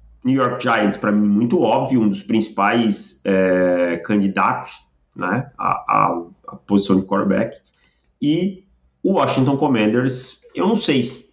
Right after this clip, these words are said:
você acha que eles vão tentar os caras que estão no roster, como o Sam Howell, porque deve ser uma nova comissão técnica, né?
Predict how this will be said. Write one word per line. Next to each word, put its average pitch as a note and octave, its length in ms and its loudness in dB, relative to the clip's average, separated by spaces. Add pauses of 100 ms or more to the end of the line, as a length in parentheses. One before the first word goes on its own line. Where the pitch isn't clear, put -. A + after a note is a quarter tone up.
você - 200 -8
acha A#2 240 -2
que B2+ 100 -2
eles G#2+ 260 2
vão G#2+ 720 2 (320)
tentar A#2 380 0
os A2 120 -4
caras A2 280 0
que G#2+ 80 -2
estão A2+ 300 0
no G#2 80 0
roster, C3 360 0
como G#2 300 0
o - 20 -4
Sam F#2+ 320 0
Howell, F#3+ 400 0 (460)
porque F#3+ 260 0
deve F#3+ 160 0
ser G3+ 120 0
uma G3+ 120 2
nova F3 260 2
comissão F3 360 0
técnica, G2+ 480 0
né? B2+ 240 -2